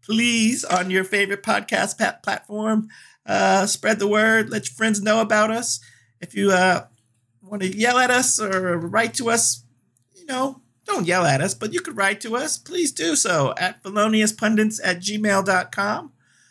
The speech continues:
Uh, we also have a Twitter, uh, at pod-, uh, pundits underscore podcast. So, uh, for A J Mass,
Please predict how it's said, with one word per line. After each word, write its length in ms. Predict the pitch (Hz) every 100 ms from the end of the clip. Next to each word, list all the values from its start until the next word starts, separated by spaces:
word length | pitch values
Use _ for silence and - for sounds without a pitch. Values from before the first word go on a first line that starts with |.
| _ _
Uh, 260 | 143 156 156
we 80 | 160
also 300 | 165 190 175
have 260 | 196 190 170
a 60 |
Twitter, 720 | 165 - 226 233 233 233 220 - -
uh, 220 | 73 64 -
at 340 | - 165 160 - _
pod-, 260 | 175 160 160 _
uh, 280 | 175 127 123
pundits 500 | - 185 165 160 143
underscore 560 | 180 160 151 151 151 -
podcast. 640 | 202 214 226 208 214 - - - - - _ _
So, 500 | - 185 175 165 -
uh, 260 | - 175 202
for 240 | - 180 -
A 160 | 202 208
J 240 | 214 208
Mass, 560 | 202 202 226 226 -